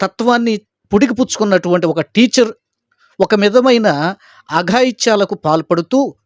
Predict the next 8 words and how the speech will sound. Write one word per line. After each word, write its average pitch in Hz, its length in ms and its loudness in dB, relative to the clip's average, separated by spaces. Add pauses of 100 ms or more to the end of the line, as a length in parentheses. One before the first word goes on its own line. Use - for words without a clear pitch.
పిల్లల్ని 185 380 2
కొడుతూ, 196 480 0 (160)
తిడుతూ, 208 500 0
అవమానిస్తూ, 214 800 -2 (400)
"మీ 160 100 0
దగ్గర 180 220 0
దుర్వాసన 185 540 0
వస్తుంది, 180 480 -4